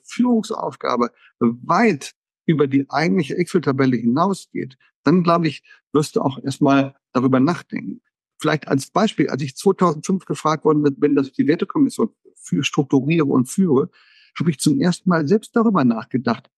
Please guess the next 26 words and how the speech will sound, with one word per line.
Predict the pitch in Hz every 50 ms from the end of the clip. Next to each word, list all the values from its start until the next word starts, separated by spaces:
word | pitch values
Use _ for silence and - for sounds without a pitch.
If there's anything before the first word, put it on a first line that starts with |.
| _
dass | - 139 143 135 -
ich | 139 131
von | - - 139 135
zu | - 123 110
Hause | 113 123 143 127 120 139 135 135 _ -
enorm | 156 139 139 147 175
viel | - - 139
Werte | 113 127 123 - 143
mitbekommen | 139 170 - - 175 - - 185 170
hatte, | 156 175 - 190 151 - _
dass | - - - 135 139
ich | 139 135 - -
einen | 135 127 120 -
tollen | - 151 156 185 170
Vorstandsvorsitzenden | - 175 151 - 175 170 - - - 151 - - - 139 139
hatte | 131 -
bei | 135 139
der | 135 139
Nord | 135 139 135 135 143
R | 139
B, | 135 127 131 127 120 - - - - - _ _ _ -
der | 127 123
das | 117 - - -
auch | - 135 131
gelebt | - 110 107 110 120 123 - - -
hat. | 196 220 _ _